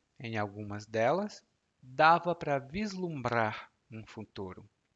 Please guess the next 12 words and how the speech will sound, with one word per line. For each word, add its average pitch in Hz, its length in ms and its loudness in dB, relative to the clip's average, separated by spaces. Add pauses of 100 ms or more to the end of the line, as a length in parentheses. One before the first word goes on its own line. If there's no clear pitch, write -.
(1160)
Vislumbrar 127 1200 -2 (500)
é 123 120 -8
uma 117 180 -4
boa 101 300 -4
palavra 131 680 -4 (140)
que - 80 -12
significa 160 840 -10 (460)
visualizar, 131 1300 -2 (420)
ser 110 340 -10
capaz 110 640 -6 (280)
de 117 160 -8
ver, 101 480 -6